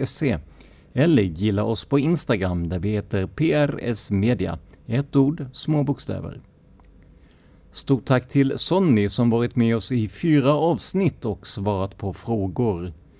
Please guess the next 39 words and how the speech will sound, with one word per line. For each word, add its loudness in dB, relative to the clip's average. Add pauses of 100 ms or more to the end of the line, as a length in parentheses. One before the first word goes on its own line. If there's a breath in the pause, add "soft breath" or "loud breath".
(460 soft breath)
Och 4
idag 2
vill 2
vi -2
också 2
rikta -2
ett -4
tack -2
till -4
Sonnys 0
hustru 2 (180 loud breath)
som, 6
trots -2
att 2
hon 2
förberedde 0
för 0
att -2
ta 2
emot 0
gäster, 0 (160 loud breath)
räckte 0
över 4
en 2
lapp -2
till 0
Sonny 0
med 0
texten -2 (140)
"Kör 2
på" 0 (200)
under 0
intervjun, 0 (420 loud breath)
vilket 4
gjorde 6
att -2
vi 4
fick -2
tid 2